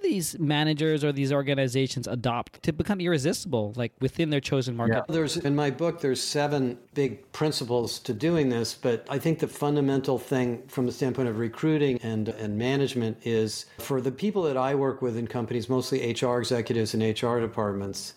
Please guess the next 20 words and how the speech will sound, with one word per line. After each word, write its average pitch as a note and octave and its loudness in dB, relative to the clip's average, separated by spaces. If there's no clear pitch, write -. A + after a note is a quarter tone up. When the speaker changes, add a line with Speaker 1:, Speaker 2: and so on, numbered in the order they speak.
Speaker 2:
building D#3+ 2
a A#2+ 0
culture D#3 0
of A#2 -4
leadership A#2 0
and A2+ -2
talking D3+ 0
about A#2 0
leadership G#2+ -4
and A2 -6
talking D3 0
about B2 2
our A#2 0
values G#2+ -2
and A#2 -2
our A#2 0
philosophies A#2 -2
is C3 -2
absolutely C3+ 0
sacrosanct. A#2+ -4